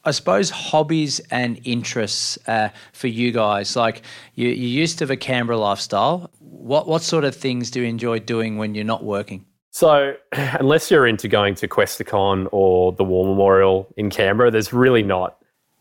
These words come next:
Speaker 2: a whole lot you can do. So we're fortunate enough that we both really like the outdoors lifestyle. So it does match quite well. You know, we, we like hiking, we like fishing, we like getting outdoors and camping and that sort of thing. So that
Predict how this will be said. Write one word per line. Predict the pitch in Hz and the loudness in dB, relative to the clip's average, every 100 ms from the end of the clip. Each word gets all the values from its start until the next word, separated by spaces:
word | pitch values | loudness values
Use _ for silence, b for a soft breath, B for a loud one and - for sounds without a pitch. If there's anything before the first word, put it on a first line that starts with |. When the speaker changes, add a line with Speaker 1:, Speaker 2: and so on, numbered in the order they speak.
| _ _ - | _ _ -2
Speaker 2:
a | 101 | 0
whole | 110 123 110 | 4 6 6
lot | 110 | 4
you | 104 | 0
can | 101 | -4
do. | 95 95 104 160 | 0 4 4 2
So | - 110 104 104 98 | 2 2 2 0 0
we're | 113 104 | 2 2
fortunate | - 98 95 104 | 2 0 2 0
enough | 92 92 | 0 2
that | 101 | 0
we | 92 | 0
both | 85 87 85 | 2 2 2
really | 104 92 90 | 0 0 2
like | 87 82 - - | 2 0 -2 0
the | 92 | 2
outdoors | 87 - 87 90 95 - - | 2 0 -2 0 -2 -6 -10
lifestyle. | - 92 98 - 107 135 | 0 2 2 2 2 2
So | 165 - | 0 0
it | 98 107 | 0 2
does | 123 135 - | 2 2 0
match | 87 87 - - | -2 -2 -6 -14
quite | - 95 87 | -2 0 2
well. | 87 87 135 - b b b b b b | 0 0 -2 -6 b b b b b b
You | 87 | 0
know, | 85 | 2
we, | 90 101 | 2 2
we | 92 | 2
like | 85 - | 2 -2
hiking, | - - 90 82 - 87 87 | -14 -2 0 0 -4 -4 -2
we | 90 | 0
like | 87 85 | 0 -2
fishing, | - 92 - 92 90 90 | -6 -8 -4 -2 -2 0
we | 92 | 2
like | 90 87 _ - | 2 0 _ -2
getting | 98 87 87 | 0 0 -2
outdoors | 87 - 87 87 92 | -4 -4 -2 0 0
and | 98 90 | -2 -6
camping | - 95 92 98 | -2 -2 -4 -4
and | 92 | -2
that | 98 - | -2 -2
sort | 98 | -2
of | 95 | -2
thing. | - 101 139 | 0 -2 -2
So | - | -2
that | 113 117 - | 2 2 0